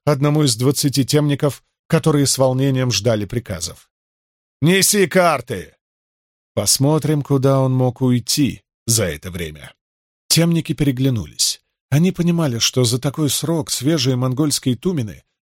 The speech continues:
могут пройти тысячи миль. Аландар знал, что из всех военачальников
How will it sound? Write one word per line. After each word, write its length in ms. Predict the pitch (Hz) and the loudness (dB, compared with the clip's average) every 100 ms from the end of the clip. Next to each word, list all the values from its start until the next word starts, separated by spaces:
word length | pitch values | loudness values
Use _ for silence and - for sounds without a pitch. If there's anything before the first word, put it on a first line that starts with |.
| - | -2
могут 300 | 160 147 - | 0 0 0
пройти 420 | 156 151 - 160 | -2 0 -2 -4
тысячи 560 | - 156 - 131 - | -2 0 0 0 -2
миль. 400 | 120 110 80 60 _ _ _ _ _ _ | -4 -6 -8 -12 _ _ _ _ _ _
Аландар 440 | 117 131 131 135 123 | 0 2 2 2 2
знал, 400 | 113 131 139 135 _ _ | 0 0 0 -4 _ _
что 220 | - 147 | -4 2
из 120 | 143 - | 2 2
всех 400 | - 156 147 139 | 0 2 2 0
военачальников 880 | 135 135 - 156 127 95 78 - | 0 0 0 -2 -2 -6 -14 -20